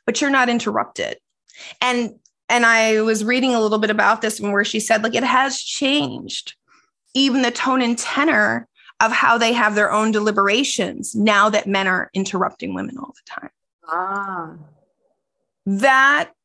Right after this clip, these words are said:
Speaker 1: is important for the court. It's an important reflection in our society.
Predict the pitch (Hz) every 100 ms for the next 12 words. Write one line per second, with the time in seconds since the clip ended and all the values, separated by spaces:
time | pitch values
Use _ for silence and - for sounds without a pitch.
0 | - 247 233 220 214 202 - 240 226 302
1 | - 226 220 202 - 294 320 - _ -
2 | _ _ - 262 269 233 196 285 - 208
3 | 208 - 208 - 214 208 202 208 - 233
4 | 254 285 311 330